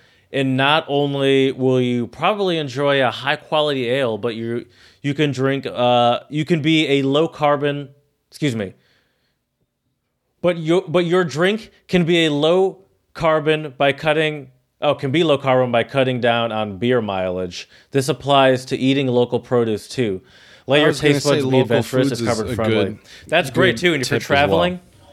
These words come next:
Speaker 2: Oh, yeah.
Speaker 1: <clears throat> if you're traveling too, it's a great tip, especially for a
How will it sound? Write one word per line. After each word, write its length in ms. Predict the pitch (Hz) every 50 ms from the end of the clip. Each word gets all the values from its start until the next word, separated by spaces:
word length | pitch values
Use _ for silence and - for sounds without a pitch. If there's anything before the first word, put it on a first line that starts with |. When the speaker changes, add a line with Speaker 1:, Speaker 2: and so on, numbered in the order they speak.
| - _ _
Speaker 2:
Oh, 120 | - 117 104
yeah. 260 | 98 95 95 90 85
Speaker 1:
<clears throat> 40 | 85
if 420 | - 170 170 160 143 127 139 151 151
you're 80 | 170
traveling 480 | 156 - 180 175 185 185 180 180 165 127
too, 160 | - 180 185
it's 140 | 180 180 160
a 40 | 143
great 300 | - - 165 156 135 -
tip, 160 | - 175 156
especially 380 | 160 - 170 170 165 - 175 156
for 220 | - 175 156 147
a 280 | 131 113 107 - -